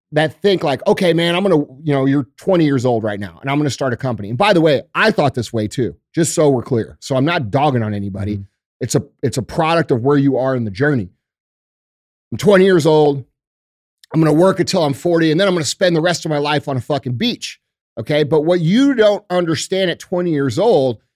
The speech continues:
Speaker 1: is that you're gonna get to a point where you can do those things and still do your company.
Speaker 2: Mm-hmm.
Speaker 1: And you're gonna get to a point where you understand that your company is not just about you and about you retiring and kicking your feet up like you're on a Corona commercial. That's not what this is about.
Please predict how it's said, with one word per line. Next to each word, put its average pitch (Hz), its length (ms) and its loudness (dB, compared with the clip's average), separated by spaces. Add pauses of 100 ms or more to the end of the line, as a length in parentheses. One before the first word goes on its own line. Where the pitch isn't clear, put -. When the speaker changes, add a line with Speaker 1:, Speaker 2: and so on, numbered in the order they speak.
(180)
Speaker 1:
is 160 200 0
that 175 240 2
you're 220 180 0
gonna 240 200 2
get 185 220 0
to 180 120 -2
a 147 60 0
point 240 340 -4
where 160 140 0
you 196 160 0
can 175 180 -2
do 190 140 -2
those 185 260 0
things 180 400 -4
and 180 180 -2
still 262 280 0
do 220 100 -4
your 135 180 -2
company. 95 460 -8 (100)
Speaker 2:
Mm-hmm. 82 240 -10
Speaker 1:
And 156 80 4
you're 233 140 2
gonna 247 160 0
get 196 180 0
to 196 140 0
a 160 60 0
point 226 300 -2
where 165 120 2
you 185 240 0
understand 185 760 -2 (240)
that 160 140 0
your 190 180 2
company 202 460 0
is 147 140 -2
not 165 160 -2
just - 200 -4
about 170 440 0
you 143 220 4
and 117 100 0
about 170 360 -4
you 180 200 2
retiring 156 760 0
and 135 100 -6
kicking 165 280 -2
your 147 80 0
feet 165 260 -2
up 139 220 0
like 135 160 -4
you're 143 100 -2
on 143 100 -4
a 131 40 -8
Corona 151 460 -2
commercial. 120 580 -6 (340)
That's 165 240 -4
not 202 160 0
what 165 140 0
this 156 180 -4
is 131 100 -4
about. 131 440 -4